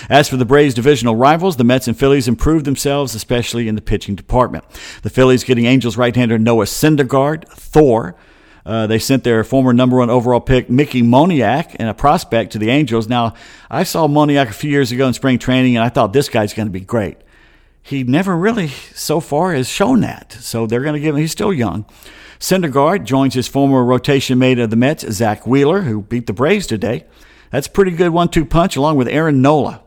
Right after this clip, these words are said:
You won't, don't wanna see that team in a short, especially if Bryce Harper is back. So we got that going. He's had some injuries. He had fifteen starts for Anaheim this year, has a three point eight three E R A.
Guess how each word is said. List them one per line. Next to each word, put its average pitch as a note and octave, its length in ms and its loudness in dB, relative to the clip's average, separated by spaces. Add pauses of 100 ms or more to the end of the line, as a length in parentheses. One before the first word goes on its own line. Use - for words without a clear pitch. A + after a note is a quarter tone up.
(140)
You G#2+ 200 -6
won't, C#3+ 180 -2
don't D#3 160 -4
wanna F#3 140 -6
see F3+ 160 -6
that D#3+ 200 -4
team F3 240 -2
in D3+ 80 -2
a C3+ 40 0
short, D#3 340 -4
especially D3+ 380 -4
if C#3 100 -8
Bryce C#3 240 -4
Harper C#3+ 340 -4
is F#2+ 120 -8
back. F#2+ 400 -12 (640)
So G#2 200 -10
we A2 140 -6
got C3+ 200 -6
that C#3+ 200 -6
going. A2 220 -6
He's A#2 240 -6
had C#3+ 180 -2
some A#2 160 -2
injuries. E3 400 0
He C3+ 60 0
had G#2+ 120 -2
fifteen E3 440 -4
starts D#3 400 -4
for A#2 440 -4
Anaheim C#3 460 -2
this C3 240 -4
year, D3 200 0
has G#2+ 120 -4
a G2+ 60 -6
three C#3+ 240 -6
point C#3 320 -2
eight B2 240 -4
three B2+ 320 -6
E B2+ 160 -2
R G#2+ 200 -4
A. D3 260 -2